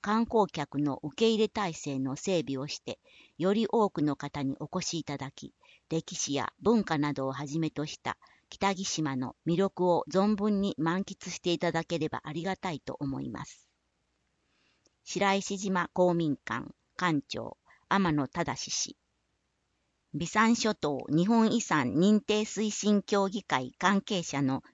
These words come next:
皆様のご努力に、笠岡諸島住民の一人として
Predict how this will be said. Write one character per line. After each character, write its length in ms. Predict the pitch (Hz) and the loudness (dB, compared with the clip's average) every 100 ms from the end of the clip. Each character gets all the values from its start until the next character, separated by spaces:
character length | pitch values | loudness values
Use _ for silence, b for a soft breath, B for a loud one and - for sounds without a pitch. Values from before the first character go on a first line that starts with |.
| - | 0
皆 220 | 175 240 | 2 4
様 280 | - 170 151 | 4 4 4
の 160 | 135 | 2
ご 140 | 131 156 | 0 0
努 120 | 175 | 0
力 280 | 143 - 123 | 0 -2 -4
に、 200 | 117 - B B B | -4 -6 B B B
笠 320 | 170 196 226 | -2 4 4
岡 200 | 214 220 | 4 0
諸 160 | - 220 | 0 0
島 240 | - 208 | 0 0
住 220 | 185 208 | 2 2
民 260 | 165 143 131 | 4 6 4
の 120 | 127 | 2
一 220 | - - | -2 0
人 120 | 165 135 | 0 0
と 160 | 127 | -6
し 120 | - | -8
て 200 | - - | -10 -12